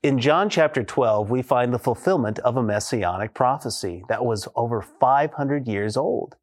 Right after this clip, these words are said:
Well, what was that prophecy?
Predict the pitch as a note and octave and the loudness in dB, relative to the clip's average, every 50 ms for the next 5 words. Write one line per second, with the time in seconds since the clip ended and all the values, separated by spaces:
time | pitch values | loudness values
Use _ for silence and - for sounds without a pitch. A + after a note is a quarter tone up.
0 | _ _ _ _ _ _ _ _ _ _ _ - - - - _ _ _ - A#2+ | _ _ _ _ _ _ _ _ _ _ _ -20 -20 -20 -20 _ _ _ 0 0
1 | B2 B2+ B2 A#2+ C#3 - - D3 D#3 D3+ D3+ D#3+ D3+ D3+ - B2+ B2 - B2+ - | 2 2 4 2 2 2 2 0 0 2 2 2 2 2 2 2 2 2 0 -4
2 | G2+ - - - - - - | -8 -10 -10 -10 -12 -16 -20